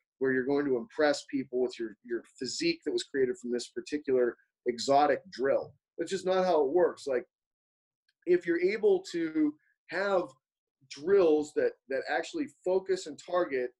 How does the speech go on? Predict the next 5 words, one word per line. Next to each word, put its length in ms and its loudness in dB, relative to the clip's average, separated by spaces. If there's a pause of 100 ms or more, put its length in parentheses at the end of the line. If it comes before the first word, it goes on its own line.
(460)
uh, 180 0
very 260 0
specific 680 -6 (180)
tissues 680 -4 (340)
and 600 2